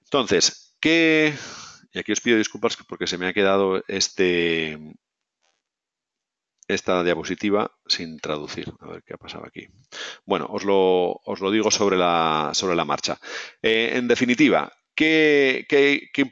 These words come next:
diferencias hay entre O T C frente al mercado en cu-, y C F Ds ven-, frente a futuros? Pues bueno, el C F D es un producto O T C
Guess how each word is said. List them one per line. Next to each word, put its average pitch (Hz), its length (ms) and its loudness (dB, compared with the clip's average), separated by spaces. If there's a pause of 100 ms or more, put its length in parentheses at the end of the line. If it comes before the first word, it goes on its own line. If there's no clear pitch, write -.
(160)
diferencias 127 480 0
hay 120 120 4
entre 113 240 4
O 110 80 2
T 110 100 0
C 110 160 2
frente 104 240 0
al 95 80 0
mercado 98 540 2
en 104 180 -14
cu-, - 180 -12
y 104 140 -2
C 107 160 0
F 101 140 0
Ds 95 160 2
ven-, 95 140 -4
frente 92 220 -6
a 90 40 0
futuros? 107 400 -4
Pues 90 120 -12
bueno, 107 240 -2
el 92 160 -6
C 113 140 0
F 113 140 2
D 113 100 4
es 107 80 0
un 104 80 -10
producto 98 320 -4
O 101 80 -2
T - 100 -8
C 151 280 0